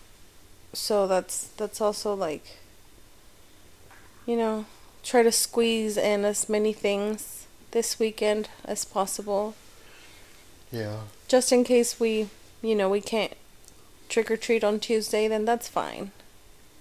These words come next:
Speaker 2: Yeah. Well, I need them to at least knock on one door.
Speaker 1: <laughs>
Speaker 2: I just wanna see them do it.
Speaker 1: I mean, they'll do it at,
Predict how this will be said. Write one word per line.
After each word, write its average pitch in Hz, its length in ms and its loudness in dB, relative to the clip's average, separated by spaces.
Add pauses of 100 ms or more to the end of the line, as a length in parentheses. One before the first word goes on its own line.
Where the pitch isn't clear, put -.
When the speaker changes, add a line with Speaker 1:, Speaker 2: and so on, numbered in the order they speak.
(2000)
Speaker 2:
Yeah. 104 240 -10 (1600)
Well, 107 120 -6
I 101 100 -6
need 113 180 -8
them 110 140 -8
to 104 120 -10
at 90 140 -6
least 98 240 -10
knock 90 200 -8
on 82 180 -10
one 92 220 -10
door. 80 340 -12 (220)
Speaker 1:
<laughs> - 240 -6
Speaker 2:
I 226 80 4 (3000)
just 107 160 -12
wanna 101 160 -8
see 101 180 -10
them 87 200 -10
do 92 220 -8
it. - 120 -10 (840)
Speaker 1:
I 220 120 -6
mean, 226 220 -6
they'll 233 160 0
do 233 200 -2
it 233 100 2
at, 214 320 -2